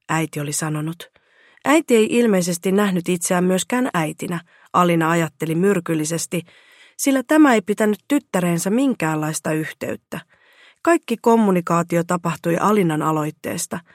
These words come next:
Näin oli ollut siitä lähtien, kun Alina muutti pois kotoa. Jos oma äiti jäi eläkkeelle samana vuonna kuin hänen esikoislapsen lapsensa syntyi, tilanne olisi voinut olla mitä mainioin, periaatteessa.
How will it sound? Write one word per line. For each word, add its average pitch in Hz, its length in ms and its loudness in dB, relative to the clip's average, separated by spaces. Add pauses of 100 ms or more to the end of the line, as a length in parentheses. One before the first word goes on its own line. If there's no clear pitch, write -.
(400)
Näin 214 260 4
oli 202 200 4
ollut 190 260 0
siitä 226 380 0
lähtien, 165 420 -2
kun 160 160 -4
Alina 180 300 2
muutti 160 360 -6
pois 170 320 0
kotoa. - 460 -10 (680)
Jos 196 180 -2
oma 285 280 4
äiti 208 320 2
jäi 165 220 0
eläkkeelle 175 600 -2
samana 226 520 2
vuonna 170 360 2
kuin 156 180 -2
hänen 170 280 -2
esikoislapsen 160 840 -2
lapsensa 160 380 -4
syntyi, 170 540 -2 (460)
tilanne 254 360 6
olisi 202 260 0
voinut 254 280 0
olla 262 140 4
mitä 262 240 0
mainioin, 180 600 0 (520)
periaatteessa. - 880 -4